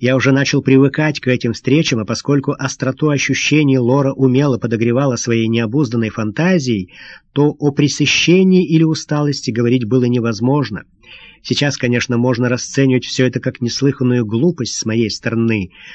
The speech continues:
но надо признать и то, что Лора столь ловко манипулировала моими желаниями, что я даже и помыслить не мог, на какое коварство способны люди.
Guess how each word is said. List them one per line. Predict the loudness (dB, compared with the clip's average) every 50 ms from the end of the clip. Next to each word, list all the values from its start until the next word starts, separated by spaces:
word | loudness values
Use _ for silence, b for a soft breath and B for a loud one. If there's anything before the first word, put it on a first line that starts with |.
| B B B
но | -2 0 0 0 0
надо | 0 -2 -2 -2 -4
признать | -4 -6 -6 -4 -2 -2 -2 -2 -2
и | -6
то, | -2 -2 -2 -2
что | -2 -4 -2 -2 0
Лора | 2 2 2 2 2 0 -2
столь | -4 -8 -6 -2 0 2 4 4
ловко | 4 4 2 2 0 -2 -6 -6 -4
манипулировала | -2 0 -2 0 0 2 2 2 2 2 0 0 -2 -2
моими | -2 -2 0 0 0 0 -2 -4
желаниями, | -4 -4 -4 -2 -2 0 0 0 0 -2 -4 -8 -10 -14 _ _ _ B B B B B B B
что | -6 -2 0
я | 0 2 2
даже | 0 2 2 2
и | 2 2 0 0
помыслить | 0 2 2 4 4 4 4 2 0 -2 -2 0 0 2
не | 2 4
мог, | 4 4 4 2 2 0 -2
на | -4 -2
какое | -2 -6 -4 0 2 2 2 2
коварство | 2 0 0 0 0 0 -2 -2 -4 -8 -10 -10 -10
способны | -10 -8 -10 -10 -8 -4 -2 -2 -2 -2 -2 -4 -4 -2
люди. | -4 -4 -4 -4 -6 -8 -8 -10 -12 -12